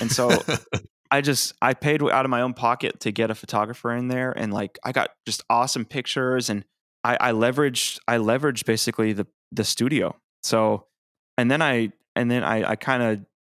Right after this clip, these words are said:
Speaker 1: because I was into MySpace at the time, I knew how to customize pages and stuff. I figured out how to take, like, here's what I did. Because this is in San Diego, s-, Blink one eighty-two is, like, the San Diego band. And so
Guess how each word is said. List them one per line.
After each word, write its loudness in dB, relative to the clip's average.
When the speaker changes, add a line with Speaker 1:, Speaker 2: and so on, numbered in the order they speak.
Speaker 1:
because 0
I 2
was -2
into 0
MySpace 0
at -6
the -8
time, -2
I -2
knew 0
how -2
to -2
customize -4
pages -2
and -6
stuff. -4
I 0
figured -2
out 2
how -2
to -2
take, -2
like, -2
here's -2
what 0
I 2
did. 0
Because -2
this -4
is -8
in -6
San -2
Diego, -2
s-, -16
Blink -2
one 2
eighty-two 0
is, -2
like, -4
the -4
San 0
Diego 0
band. -2
And -2
so 0